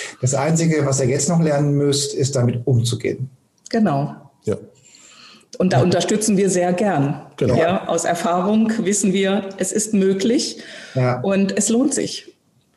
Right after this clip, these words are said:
Speaker 3: Ja.
Speaker 1: Und das sind ganz besonders wertvolle Menschen, die diese Wahrnehmungen haben.
Speaker 2: Absolut.
Speaker 1: Mein Glückwunsch,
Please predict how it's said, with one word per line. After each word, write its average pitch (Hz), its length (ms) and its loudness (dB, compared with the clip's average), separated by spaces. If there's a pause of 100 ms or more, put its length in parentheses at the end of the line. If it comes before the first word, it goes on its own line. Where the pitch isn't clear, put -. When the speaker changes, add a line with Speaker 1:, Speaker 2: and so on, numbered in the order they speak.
Speaker 3:
Ja. 131 160 0
Speaker 1:
Und 139 160 2
das 139 120 2
sind 147 100 2
ganz 143 200 0
besonders 139 520 2
wertvolle 135 420 2
Menschen, 120 360 0
die 120 300 0
diese 127 300 -2
Wahrnehmungen 113 460 0
haben. 143 640 -2 (180)
Speaker 2:
Absolut. 175 680 0
Speaker 1:
Mein 117 180 2
Glückwunsch, 151 600 0